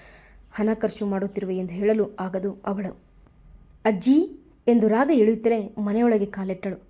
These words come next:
"ಕೈಕಾಲು ತೊಳ್ಕೊಂಡು ಬಾ, ಮಂಡಕ್ಕಿ ಮಾಡೀನಿ" ಎಂದರು ಅಜ್ಜಿ ಅವಳ ಮನದ ಇರಿತ ಅರಿತವರಂತೆ. "ಥ್ಯಾಂಕ್ಸ್ ಅಜ್ಜಿ" ಎಂದು ಅವಳು ಫ್ರೆಶ್ ಅಪ್ ಆಗಿ ಬರುವ ಮುನ್ನವೇ ಹಾಜರಿದ್ದ ರಜತ್. "ಅಜ್ಜಿ,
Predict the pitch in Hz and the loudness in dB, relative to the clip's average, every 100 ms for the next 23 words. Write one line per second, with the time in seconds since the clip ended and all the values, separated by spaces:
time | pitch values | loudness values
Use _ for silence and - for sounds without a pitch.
0 | _ _ _ _ 226 220 269 254 226 240 | _ _ _ _ 2 4 4 4 4 4
1 | 190 214 175 - _ - 208 214 226 240 | 4 2 2 -8 _ -4 0 0 2 2
2 | 226 214 196 - - 208 202 208 208 - | 4 4 2 -2 -8 -4 -2 0 0 -2
3 | 196 - 196 196 - - - - 214 196 | -6 -4 -8 -10 -18 -20 -6 0 0 0
4 | 185 220 240 - 208 196 - 196 202 196 | 0 0 0 -2 -6 -4 -6 -6 -4 -4
5 | 185 175 - _ - 220 277 269 220 190 | -6 -10 -16 _ 0 2 2 2 0 0
6 | 220 - _ - 214 208 - 208 202 208 | -4 -6 _ 0 2 2 0 -2 -2 -6
7 | 202 262 233 202 190 190 214 196 190 196 | -4 -4 -2 -2 -2 0 0 0 -2 -2
8 | 196 185 185 196 185 185 196 185 180 - | -4 -6 -4 -2 -2 -6 -6 -6 -8 -12
9 | _ _ _ - _ _ - 196 240 240 | _ _ _ -20 _ _ -4 0 2 2